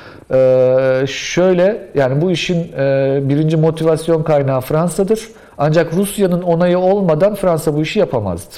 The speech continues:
Şudur anekdotta efendim, e, bunu destekleyecek olan Sazanov vardı biliyorsunuz bu Rus Başbakanı.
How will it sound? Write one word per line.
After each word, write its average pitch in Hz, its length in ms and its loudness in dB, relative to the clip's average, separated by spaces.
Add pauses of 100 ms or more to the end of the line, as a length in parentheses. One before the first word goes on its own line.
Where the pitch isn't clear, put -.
(580)
Şudur 220 360 0
anekdotta 156 680 0
efendim, 156 460 0 (120)
e, 143 180 0
bunu 143 180 -2
destekleyecek 147 720 -4
olan 208 180 0
Sazanov 170 560 0 (120)
vardı 113 280 0
biliyorsunuz 113 540 -6
bu 110 280 -6
Rus 117 240 -10
Başbakanı. 123 600 -4